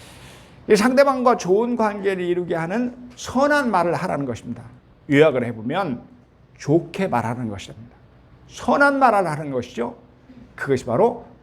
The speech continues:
사랑의 말입니다. 그렇다면 우리는 왜 사랑의 말을 해야 할까요? 하나님께서 우리의 말에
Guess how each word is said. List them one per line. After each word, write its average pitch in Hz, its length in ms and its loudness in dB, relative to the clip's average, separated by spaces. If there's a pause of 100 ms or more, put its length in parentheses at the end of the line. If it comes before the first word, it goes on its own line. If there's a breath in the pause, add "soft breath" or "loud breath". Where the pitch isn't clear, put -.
(140)
사랑의 185 760 -4 (160)
말입니다. 101 480 -6 (1600 loud breath)
그렇다면 247 420 4
우리는 214 480 0
왜 214 360 2
사랑의 196 440 -8
말을 151 380 -6
해야 135 180 -8
할까요? 120 680 0 (2000)
하나님께서 120 840 -2 (460)
우리의 123 260 2
말에 117 360 -2